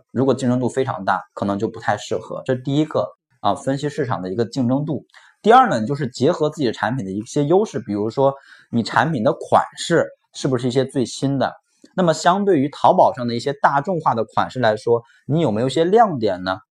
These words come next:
你不能说现在淘宝上已经，已经有很多很多卖爆的款式，这个时候有的同学可能会认为，那他能卖爆，我来选择这个产品是不是也能卖爆呢？可能很多同学都会抱有这样的一个想法，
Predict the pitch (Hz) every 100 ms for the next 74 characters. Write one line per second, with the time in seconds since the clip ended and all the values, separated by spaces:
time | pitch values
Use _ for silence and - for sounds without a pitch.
0 | _ _ _ - 143 202 202 196 196 196
1 | 202 190 143 156 135 135 143 123 139 131
2 | 127 151 165 185 - 110 101 98 151 180
3 | - 104 120 135 170 175 165 226 180 110
4 | - 92 90 123 101 - 202 185 - 139
5 | 113 - _ - 131 123 120 - 156 160
6 | 127 110 113 151 151 117 104 110 _ _
7 | 208 - - 262 247 123 113 110 113 95
8 | _ _ _ 120 113 107 165 - 143 101
9 | 107 113 117 101 113 98 - 170 170 101
10 | 92 107 147 156 143 123 101 - _ _
11 | _ _ - 170 226 117 135 156 147 135
12 | 127 196 220 302 131 165 139 101 180 160
13 | 101 98 90 90 87 -